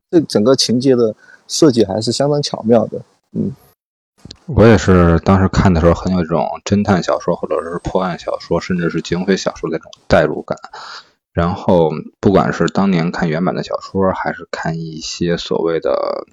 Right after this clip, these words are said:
Speaker 2: 犯罪题材的一些像法学类的书籍或者是心理学的书籍，它都会讲到一点关于案件的破获，也就是二师兄刚才提到的完美犯罪这一块儿。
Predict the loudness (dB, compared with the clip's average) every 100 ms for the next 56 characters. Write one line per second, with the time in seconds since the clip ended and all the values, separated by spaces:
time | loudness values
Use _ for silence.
0 | _ _ -20 -16 0 0 2 2 2 -2
1 | 0 0 -2 -4 -8 -8 -4 0 2 0
2 | -2 -6 -12 -6 -4 -4 -8 -6 -6 -6
3 | -4 -2 -2 -4 -6 -6 -4 -4 -4 -6
4 | -6 -10 -8 -8 -8 -8 -8 -8 -12 _
5 | _ _ _ _ -6 -4 0 0 2 -2
6 | -2 -8 -6 -4 -4 -6 -10 -18 -4 -2
7 | -2 -4 -4 -4 -2 0 0 -2 -4 -4
8 | -6 -6 -4 -4 2 2 2 -2 -4 -2
9 | -4 -4 -4 -4 -2 -4 -2 -4 -4 -4
10 | -2 0 2 2 2 0 -4 -4 -4 2
11 | 2 2 -2 -6 -10 -10